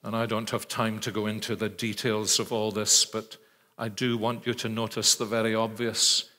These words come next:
rhythm in which he speaks. United to Jesus Christ, therefore put off. United to Jesus Christ, therefore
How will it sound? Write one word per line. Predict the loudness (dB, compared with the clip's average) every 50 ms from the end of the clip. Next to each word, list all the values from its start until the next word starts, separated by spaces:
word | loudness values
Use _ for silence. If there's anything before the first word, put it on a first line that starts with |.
| _ _ _ _ _ _
rhythm | -10 -4 0 0 0 2 2 0 0 0 -2 -6 -8 -10 -12 -14 -18 _ _
in | -8 -8 -6
which | -4 -4 -4 -2 -4 -4
he | -2 2
speaks. | 2 2 2 2 0 -4 -4 -4 -8 _ -6 -4 -2 -2 -2 -2 -4 -6 -12 _ _ _ _ _ _ _ _ _ _ _ _ _ _ _ _ _
United | -6 -6 -4 -2 0 0 0 0 0 0 -2 -4 -4 -2
to | -4 -6
Jesus | -4 -2 -2 -2 0 0 0 2 4 2 2 2
Christ, | 0 -2 -2 0 0 0 0 2 2 2 2 2 -2 -4 -14 _ _ _ _ _ _ _ -4
therefore | 0 0 0 0 -2 -4 -2 -2 -2 -2 -2 -6 -10 _ _ _ _ _ _ _ _ _ _ _ _ _ _ _ _
put | -6 -2 -2 -2 0 -2
off. | -2 -2 -2 -4 -4 -6 -8 -8 -8 -8 -8 -12 -16 -20 _ _ _ _ _ _ _ _ _ _ _ _ _ _ _
United | -6 -4 -4 -2 0 2 2 2 0 0 -2 -4 -4 -4 -4
to | -6 -4
Jesus | -2 -2 -2 0 0 0 2 4 4 4
Christ, | 4 2 -2 -4 -2 -2 -2 2 2 4 4 2 0 -4 -12 -20 _ _ _ _ _ _
therefore | -12 -4 0 0 0 0 -2 -4 -4 -4 -4 -4 -4 -8